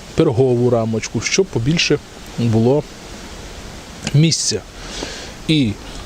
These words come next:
на їх місце ставити з різних сімей відкритий розплід. Там, де є яйця, молода личинка. Тим самим ніби загружаєте роботою молодих бджіл,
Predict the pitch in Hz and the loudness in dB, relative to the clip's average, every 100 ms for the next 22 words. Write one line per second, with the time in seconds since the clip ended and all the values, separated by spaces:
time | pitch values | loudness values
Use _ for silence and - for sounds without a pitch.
0 | - - 120 117 117 104 - 135 226 - | -12 0 4 4 4 2 2 4 4 4
1 | - 101 - - - - - - - - | 0 -2 -4 -14 -12 -12 -12 -10 -10 -10
2 | - - - - - - - 117 - - | -10 -10 -10 -10 -10 -6 -2 -2 -2 -2
3 | - - 131 165 156 - 104 - - - | 0 2 2 4 2 0 -6 -6 -12 -10
4 | - - - - - - 113 131 160 127 | -10 -10 -10 -10 -4 0 2 4 2 2
5 | 117 - 113 170 151 123 - 143 165 120 | 2 0 2 2 2 0 2 2 4 2
6 | 110 - - 92 - - 107 98 98 95 | 2 -2 -4 -8 -8 -2 0 2 2 2
7 | 104 165 170 156 - 135 131 - 123 117 | 4 4 4 2 2 0 0 0 2 4
8 | 110 107 110 - 196 185 - 147 - - | 4 2 2 2 2 2 2 -2 -4 -12
9 | - - - - - - - - - 170 | -14 -14 -14 -14 -14 -12 -12 -14 0 2
10 | 147 - 180 175 123 131 160 123 120 110 | 4 2 2 2 4 2 4 4 2 2
11 | 110 107 143 156 135 104 92 - 101 107 | 0 0 2 2 0 -4 -6 0 2 4
12 | 156 - 107 90 - - - - - - | 2 2 0 -2 -6 -12 -14 -12 -12 -8
13 | - 120 120 131 117 101 107 147 202 | 2 4 4 4 2 0 2 2 2